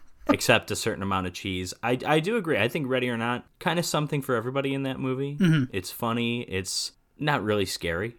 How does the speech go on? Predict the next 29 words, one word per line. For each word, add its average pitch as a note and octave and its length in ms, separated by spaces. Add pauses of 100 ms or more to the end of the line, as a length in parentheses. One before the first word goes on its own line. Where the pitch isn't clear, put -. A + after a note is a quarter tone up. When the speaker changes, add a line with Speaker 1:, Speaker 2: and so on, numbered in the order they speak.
(120)
Speaker 2:
but F#2 100
it's, F2 160
Speaker 1:
No. D3+ 100
Speaker 2:
it's F#2 200
tense. G#2 480
It's - 380 (120)
got - 180
horror. G#2+ 640
It's E2+ 180
got - 160
satire. A#2+ 640
Yeah, C#3 180 (200)
there's E4 200
a - 20
lot - 160
of, D#3+ 120 (200)
a - 40
lot - 220
of - 60
great - 220
stuff - 300
there. - 220 (100)
Speaker 1:
Yeah, C4+ 160 (120)
all G#3 180
around G3+ 260
a F#3 40
pretty E3+ 200
solid F3+ 300
movie. F3 300